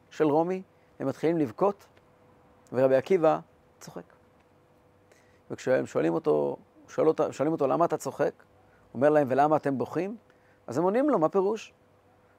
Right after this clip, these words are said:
הללו כושיים שמשתחווים לעבודת כוכבים, ומקטרים, משתחווים לעצבים ומקטרים לעבודת כוכבים. יושבים בטח והשקט, ואנו בית אדום רגלי אלוקינו שרוף באש ולא נבנה,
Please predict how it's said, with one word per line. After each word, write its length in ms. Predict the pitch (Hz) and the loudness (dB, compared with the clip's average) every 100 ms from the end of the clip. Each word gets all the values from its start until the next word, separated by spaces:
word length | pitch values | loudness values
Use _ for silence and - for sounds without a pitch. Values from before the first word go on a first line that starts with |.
| _ | _
הללו 440 | 127 139 208 220 | 2 6 6 6
כושיים 480 | - 170 - 160 214 | 0 -6 0 0 -2
שמשתחווים 680 | 190 170 - 147 135 131 196 | -4 -6 -4 -4 -2 -2 2
לעבודת 360 | 170 139 160 | 4 4 2
כוכבים, 480 | - 156 123 156 190 156 _ - - | 0 -4 -2 -2 -2 -8 _ -18 -4
ומקטרים, 720 | 151 - 143 - 156 233 196 - _ - | 0 0 -2 0 2 2 0 -6 _ -12
משתחווים 460 | 143 147 131 214 | -4 0 2 4
לעצבים 460 | 202 165 151 135 196 | 4 4 2 0 0
ומקטרים 480 | 165 147 143 180 220 | -4 -6 -4 -2 0
לעבודת 260 | 175 185 | 0 0
כוכבים. 420 | 185 151 151 202 165 _ _ _ _ _ _ _ _ - - - - _ | -2 -4 -2 -4 -6 _ _ _ _ _ _ _ _ -20 -20 -20 -20 _
יושבים 320 | 127 147 190 | 2 4 4
בטח 260 | 185 208 156 | 4 2 2
והשקט, 420 | 147 139 - 202 139 | 2 2 2 2 4
ואנו 240 | 165 196 | 4 4
בית 220 | 151 185 | 4 4
אדום 220 | 143 180 | 2 0
רגלי 160 | 170 156 | 0 2
אלוקינו 340 | 165 151 185 | 2 2 0
שרוף 260 | 170 147 175 | 0 0 0
באש 300 | 143 156 127 | 4 4 4
ולא 180 | 139 147 | 0 0
נבנה, 240 | 117 151 | -2 -4